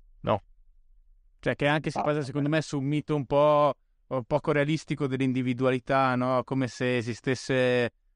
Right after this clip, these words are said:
Speaker 1: un, un'individualità avulsa da qualsiasi cosa, da qualsiasi dipendenza con la realtà, da qualsiasi meccanismo di interazione.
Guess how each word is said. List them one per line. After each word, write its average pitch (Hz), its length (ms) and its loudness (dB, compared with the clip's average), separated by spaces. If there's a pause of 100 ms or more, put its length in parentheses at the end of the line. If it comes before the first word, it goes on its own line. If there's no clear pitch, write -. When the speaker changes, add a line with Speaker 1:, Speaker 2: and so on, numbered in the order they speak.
Speaker 1:
un, 120 240 0
un'individualità 120 1600 0
avulsa 123 460 0
da 113 120 0
qualsiasi 117 420 -6
cosa, 120 360 2
da 110 80 0
qualsiasi 113 440 -4
dipendenza 113 580 -2
con 110 120 -6
la 107 100 0
realtà, 110 380 0
da 113 80 0
qualsiasi 110 420 -4
meccanismo 110 520 -4
di 110 80 0
interazione. 107 720 -4